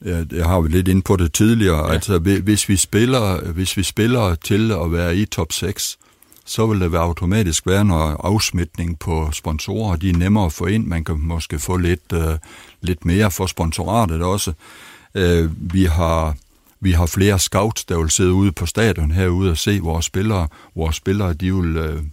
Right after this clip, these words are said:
Speaker 1: få en højere pris. Vi kan, vi kan bedre sælge spillere, fordi de bliver markedsført på mange steder ude hos, øh, scouten. Så, så der, der er mange spin-off af det at ligge i top seks og spille noget godt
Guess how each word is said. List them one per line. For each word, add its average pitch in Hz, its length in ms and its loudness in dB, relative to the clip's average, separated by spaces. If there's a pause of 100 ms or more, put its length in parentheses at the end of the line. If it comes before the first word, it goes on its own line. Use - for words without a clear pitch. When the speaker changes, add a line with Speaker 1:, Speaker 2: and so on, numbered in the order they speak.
(140)
Speaker 1:
få 90 160 -4
en 78 100 0
højere 90 360 2
pris. - 480 -2 (500)
Vi 85 160 -4
kan, 80 320 -4
vi 87 160 -2
kan 80 140 0
bedre 92 340 4
sælge 104 240 2
spillere, 92 460 0
fordi 87 300 -2
de 85 180 -6
bliver 82 280 -2
markedsført 82 760 -2
på 78 260 0 (440)
mange 92 280 4
steder 98 400 2
ude 92 380 2
hos, 82 380 -4
øh, 82 220 -4
scouten. - 540 -4 (440)
Så, 87 380 -2
så 87 200 -2
der, 92 280 2
der 95 200 0
er 92 60 2
mange 98 500 4
spin-off 95 840 0 (100)
af 87 140 -2
det 101 260 2 (100)
at 82 220 2 (480)
ligge 95 320 0
i 95 100 2
top 87 260 -2
seks - 340 0
og - 160 -4
spille 98 340 0
noget 80 420 2 (120)
godt - 300 -2